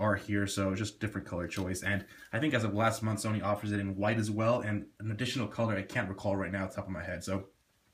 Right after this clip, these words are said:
if you guys are looking to pick it up, I think silver is absolutely great. Now keep in mind, some photographers like being very stealth, so the black is the way to go.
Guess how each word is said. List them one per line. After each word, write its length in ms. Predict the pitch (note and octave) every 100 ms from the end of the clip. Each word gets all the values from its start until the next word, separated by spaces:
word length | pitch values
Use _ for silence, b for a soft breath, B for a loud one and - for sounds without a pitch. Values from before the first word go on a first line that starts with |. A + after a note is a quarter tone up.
| - B B B B B B
if 120 | A#2
you 60 | C3
guys 160 | D#3
are 40 | D3+
looking 160 | C#3+
to 60 | A2+
pick 140 | D3
it 80 | B2
up, 260 | A#2 D3 - - - - -
I 140 | B2+
think 220 | C#3 D3
silver 440 | - A#2+ A#2 B2 G2+
is 180 | G#2 -
absolutely 420 | G#2+ - F#2 G2+
great. 300 | G2+ G#2+ A#2 B B -
Now 80 | A2+
keep 200 | E3+ D3+
in 60 |
mind, 220 | D#3 C#3+
some 140 | C#3 D3+
photographers 460 | D#3 D3+ D3 D3
like 160 | C3 A#2+
being 160 | C3+ B2
very 180 | A#2+
stealth, 400 | A2 - B2+ C3+
so 160 | - A#2
the 80 | G#2
black 380 | G2 A2 A2 -
is 180 | A2
the 80 | G#2
way 140 | G#2 G2+
to 80 |
go. 400 | G2 G#2 A#2 B2